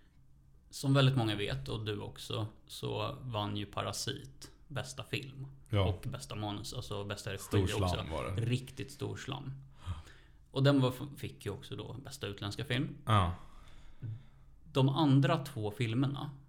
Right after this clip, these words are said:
Speaker 2: Mm.
Speaker 1: som var nominerade i bästa utländska filmkategorin,
Speaker 2: Ja.
Speaker 1: det var då bland annat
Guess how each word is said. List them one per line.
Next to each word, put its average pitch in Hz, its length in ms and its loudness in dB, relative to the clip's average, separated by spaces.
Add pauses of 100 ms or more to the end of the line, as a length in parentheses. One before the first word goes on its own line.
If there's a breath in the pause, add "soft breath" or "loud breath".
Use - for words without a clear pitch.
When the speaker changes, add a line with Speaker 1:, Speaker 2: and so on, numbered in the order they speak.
(300)
Speaker 2:
Mm. 92 240 6 (220)
Speaker 1:
som - 260 -4
var 117 80 -2
nominerade 117 720 0 (600)
i 110 320 -4
bästa 107 280 -4
utländska 104 340 -6
filmkategorin, 113 800 -2 (200)
Speaker 2:
Ja. 92 280 10
Speaker 1:
det 139 80 4
var 110 220 4
då 110 120 -2
bland 113 240 -2
annat 131 280 0